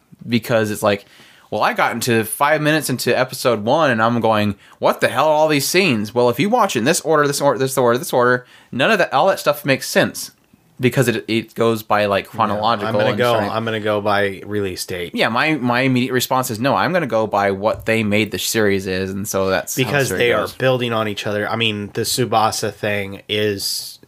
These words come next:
Speaker 2: made a, made a huge difference in the way I was looking at it.
Speaker 1: Yeah, it goes Nisei is next, and then it goes into the,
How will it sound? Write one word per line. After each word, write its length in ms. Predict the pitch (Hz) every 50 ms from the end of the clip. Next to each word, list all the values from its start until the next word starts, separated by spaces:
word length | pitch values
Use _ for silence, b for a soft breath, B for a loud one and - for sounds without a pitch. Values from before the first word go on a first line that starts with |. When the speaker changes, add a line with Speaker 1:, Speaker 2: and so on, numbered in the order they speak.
| _ _
Speaker 2:
made 360 | - 107 110 107 110 104 98 98
a, 420 | 95 90 - - - - 78 78
made 220 | 101 113 113 107
a 40 | 104
huge 280 | 98 107 110 107 101 -
difference 340 | - 104 - - 101 90 -
in 60 | 143
the 60 | 170
way 120 | 175 147 98
I 120 | 98 101
was 120 | 98 92 95
looking 200 | 95 - - 95
at 100 | 95 90
it. 100 | - - B B B B B B - -
Speaker 1:
Yeah, 140 | 127 117
it 40 | 113
goes 200 | 110 123 120 110
Nisei 680 | 113 113 117 - - 120 113 110 107 110 107 107 107 101 71
is 180 | 98 101 107
next, 380 | 110 104 101 95 - - - -
and 100 | 101 98
then 220 | 98 104 104 104
it 100 | - -
goes 160 | - 101 101
into 240 | 95 98 107 - -
the, 240 | - 104 101 104 107